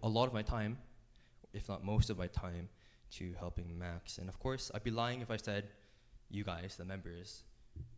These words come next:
played no role in my decision. Uh, it'd be a good idea, or not a good idea, it would be a good opportunity to deepen the relationships I already have and to make new ones. And so, in closing,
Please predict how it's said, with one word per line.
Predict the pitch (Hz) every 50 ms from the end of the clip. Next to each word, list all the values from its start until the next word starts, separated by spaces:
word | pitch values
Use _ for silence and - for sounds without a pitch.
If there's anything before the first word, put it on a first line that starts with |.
| - - -
played | - - 104 98
no | 101 104 120 127
role | 117 113 120 123 123
in | 123
my | 127 127
decision. | 127 131 117 139 139 - 147 147 151 - - - - - - - - - - - - - -
Uh, | 95 95 92
it'd | 90 92 87 85
be | 101 98 98 98
a | 98
good | 95 - 110 104
idea, | 104 104 98 104 101 101 95 95 92 101 - - -
or | 101 92
not | 107 120 120
a | -
good | - 87
idea, | 85 87 - 92 87 87 - - - -
it | -
would | 104 98
be | - 104
a | 101
good | - 120 113 107
opportunity | 110 - 113 - - 151 165 165 123 110 101 104 - - - - - -
to | - - - 131 113 107 107 107 107 - - - - - - - -
deepen | - 113 107 - 113 110 104 101 113 - - - - - - - -
the | 95
relationships | 90 92 92 92 92 - - - 98 - -
I | 90
already | 90 92 90
have | - - 101 101 101 104 110 107 - - -
and | 92 90 92 -
to | -
make | 113 123 123 117
new | 123 131 117
ones. | 92 85 87 101 101 - - - - - - - - - - - - - - - - - - - -
And | 117 113
so, | - 123 120 117 117 117 120 117 117 117 - - - - - - - - - -
in | - 123
closing, | 123 - - 139 151 160 151 156 160 160 160 165